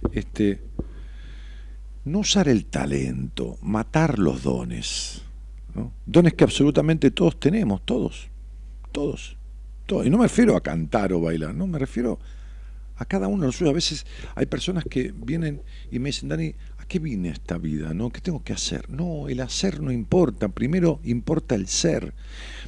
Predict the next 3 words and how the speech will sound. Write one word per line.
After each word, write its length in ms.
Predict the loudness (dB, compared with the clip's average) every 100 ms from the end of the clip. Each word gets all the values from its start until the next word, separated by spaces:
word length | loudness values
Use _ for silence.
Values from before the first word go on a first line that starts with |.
| 0
Viniste 640 | 2 4 4 2 0 0 -2 -14 -14 -14 -14 -14 -2
a 100 | -2
desobstruirte. 1700 | 0 2 4 4 2 2 -2 -8 2 4 4 0 -2 -6 -6 -8